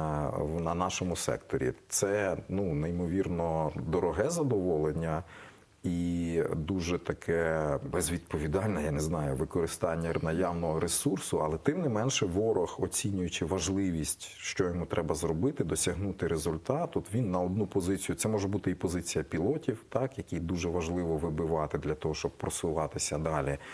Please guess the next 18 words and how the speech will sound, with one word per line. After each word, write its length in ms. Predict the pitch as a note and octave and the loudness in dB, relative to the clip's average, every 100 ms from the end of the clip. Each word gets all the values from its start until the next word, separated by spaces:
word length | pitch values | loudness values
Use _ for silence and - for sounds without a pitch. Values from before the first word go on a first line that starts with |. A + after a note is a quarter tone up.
| - - - - | -14 -16 -12 -4
Е, 220 | F2 E2 | -2 -2
це 140 | - G2 | 0 0
можуть 260 | G2 F#2+ | 0 0
бути 280 | F2 G2+ G2 | 0 0 0
якісь 400 | E2+ D#2+ F#2+ - | 0 0 -2 0
антенни, 560 | D#2+ D#2 A#2+ A2+ G2+ E2+ | -2 0 0 0 0 0
наші 380 | E2 F2 F2 | -2 -2 0
радіокомплекси. 1040 | D#2+ F#2+ A2+ F#2 F2+ - E2 D#2+ D#2 - - | 2 2 2 0 0 -2 -2 -2 -2 -2 0
І 40 | |
от 140 | F2 F2+ | 0 0
буквально 640 | G2 - G2+ A2 A2+ F2+ | -2 0 0 0 0 -2
по 200 | - - | -2 -4
кожній 380 | - G2 F2 E2 | 0 0 0 -6
такій 240 | - F#2 | -2 -4
позиції 540 | - E2 A#2+ D#3 F2+ | -2 -2 -2 -2 -2
вони 160 | D#2+ F#2 | 0 0
намагаються 640 | D#2 D#2+ E2+ G2 E2 - | 0 0 0 0 0 -2
відпрацювати. 840 | D2+ - - - F#2 A2+ C#3 B2 | -2 -2 -4 -2 0 0 0 -2